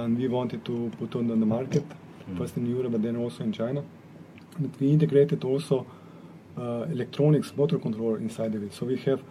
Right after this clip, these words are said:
Speaker 1: a compact solution,
Speaker 2: Mm.
Speaker 1: uh, mo-, uh, actually electric motor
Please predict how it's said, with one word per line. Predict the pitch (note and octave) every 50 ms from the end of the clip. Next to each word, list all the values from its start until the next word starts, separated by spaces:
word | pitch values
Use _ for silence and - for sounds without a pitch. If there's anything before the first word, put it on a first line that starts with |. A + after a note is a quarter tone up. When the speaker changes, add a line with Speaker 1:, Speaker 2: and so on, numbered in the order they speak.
| - - - - - - - - - A2
Speaker 1:
a | F2 -
compact | - D3+ D3+ D#3 D#3 C#3+ -
solution, | - - C3+ B2 C#3+ D3+ - F3+ F3+ F#3+ F#3 E3+ - - - - -
Speaker 2:
Mm. | F#2+ F2+ F2 - - - - - - -
Speaker 1:
uh, | A#2+ A#2+ A#2 A#2 A#2 A#2 A#2 A#2 A2+ A2+ A2+ A2+ A2+ A2+ A2 G#2+ G#2 G2+ F#2+ E2 - - - - - - - - - - - - - - - - -
mo-, | A#2 A#2+ C3 C#3 D#3 -
uh, | - A#2 A2 A2+ A#2 A#2
actually | A#2 - A#2 A#2
electric | A#2 A#2+ C3+ - - E3+ E3
motor | E3+ D#3+ E3 E3 - E3+ E3